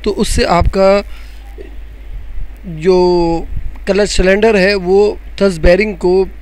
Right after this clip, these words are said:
प्रेशर प्लेट से लगा कर रखता है। इससे आपका थ्रस्ट बेयरिंग भी ख़राब हो सकता है क्योंकि वो जो, अ, जब तक इंजन चलता रहेगा, गाड़ी चलती रहेगी, आपका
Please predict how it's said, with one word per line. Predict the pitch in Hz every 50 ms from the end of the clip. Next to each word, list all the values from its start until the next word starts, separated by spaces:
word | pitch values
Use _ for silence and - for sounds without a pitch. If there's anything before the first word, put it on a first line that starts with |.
| - -
प्रेशर | - 196 185 - 220 208
प्लेट | 185 196 190 202 196
से | 196 - 190
लगा | 170 165 156 165 170
कर | 170 - 190 170
रखता | 170 165 - - 185
है। | 175 180 - - - - - - - -
इससे | 185 - - 214
आपका | 185 175 170 - 196 185
थ्रस्ट | - - 185 180 160 156
बेयरिंग | 156 170 170 180 190 185
भी | 180 196
ख़राब | 180 175 160 156 165 170 170
हो | 175 165
सकता | - 180 - - 185 175
है | 175 185 185 - - - - - - - - - -
क्योंकि | 202 196 185 180 196
वो | 185 180 190 190
जो, | 185 - - 185 185
अ, | 175 - 196 185 180 175 175 170 170
जब | 160 175 180 - - -
तक | 220 208 - -
इंजन | 208 170 175 165 185 185 185
चलता | - 180 170 165 160 185 180
रहेगा, | 170 170 170 170 175
गाड़ी | 170 156 165 170
चलती | 156 180 170 156 175
रहेगी, | 175 180 175 170 160 170 185
आपका | 175 165 165 - - 175 175